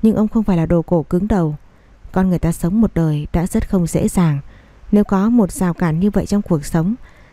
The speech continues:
gia đình chúng ta sẽ cùng đồng tâm hiệp lực, kiểu gì cũng sẽ đi cùng nhau. Dù thế nào đi chăng nữa, ông nội vẫn nhận cháu là cháu dâu,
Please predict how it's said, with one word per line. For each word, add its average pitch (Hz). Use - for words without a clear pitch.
gia 190
đình 170
chúng 170
ta 175
sẽ 175
cùng 170
đồng 170
tâm 214
hiệp 196
lực, 170
kiểu 180
gì 175
cũng 214
sẽ 214
đi 226
cùng 170
nhau. 196
Dù 208
thế 233
nào 208
đi 202
chăng 220
nữa, 208
ông 185
nội 180
vẫn 196
nhận 226
cháu 180
là 226
cháu 170
dâu, 196